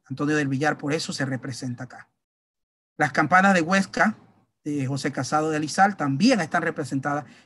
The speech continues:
en el relieve. La entrada triunfal de Franco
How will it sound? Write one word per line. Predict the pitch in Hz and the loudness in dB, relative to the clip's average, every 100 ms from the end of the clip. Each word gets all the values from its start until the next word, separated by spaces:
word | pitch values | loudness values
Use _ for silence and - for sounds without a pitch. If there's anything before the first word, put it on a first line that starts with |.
| _ | _
en | 147 | -2
el | 147 | -2
relieve. | 135 135 160 160 127 107 _ _ _ _ _ _ _ _ _ | 0 0 2 2 0 -6 _ _ _ _ _ _ _ _ _
La | 180 | 0
entrada | 180 143 220 233 226 | 2 4 6 6 4
triunfal | 180 196 202 | 0 2 4
de | 190 | 4
Franco | 247 240 - 113 | 4 2 0 -8